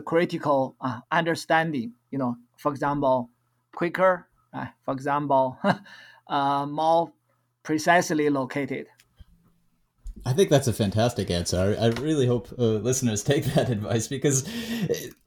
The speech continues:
Speaker 2: this is, this is really helpful in the sense of people look at a paper and, and as I was just portraying it, you know, there's places in it and you get things from those separate places. I mean, to a degree that's true, but not for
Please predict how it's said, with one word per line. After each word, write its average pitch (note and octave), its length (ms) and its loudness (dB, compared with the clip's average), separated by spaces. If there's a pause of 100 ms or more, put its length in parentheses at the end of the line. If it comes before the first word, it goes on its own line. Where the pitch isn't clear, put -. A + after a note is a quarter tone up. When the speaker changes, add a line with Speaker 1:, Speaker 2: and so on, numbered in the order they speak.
Speaker 2:
this F3 280 2
is, D#3 280 0
this F#3+ 220 0
is F3+ 260 -2
really D3 380 0
helpful C3 720 0
in A#2 360 0
the A2+ 120 -2
sense B2 380 0
of A2+ 300 0 (360)
people C3+ 180 0
look D3+ 260 4
at F#3 80 4
a D#3+ 60 0
paper D3+ 500 0
and, A2+ 360 0
and A2 160 2
as A#2 260 2
I G#2+ 140 0
was C#3+ 200 2
just D3+ 220 0
portraying D3 500 0
it, F#2+ 220 -6 (220)
you B2 120 0
know, A#2+ 300 2 (200)
there's C#3 220 2
places D3+ 560 2
in G#2 140 0
it F#2 160 -6
and G#2 100 0
you A2+ 100 2
get D3+ 260 2
things B2 280 0
from A#2+ 160 0
those A#2 220 2
separate C3 340 0
places. C3 540 2
I C#3 60 0
mean, F3+ 180 4
to B3+ 140 0
a A#3+ 40 0
degree A3+ 420 0
that's G3+ 280 4
true, G#2 500 0
but C3 220 -2
not A3 580 0
for F3 260 4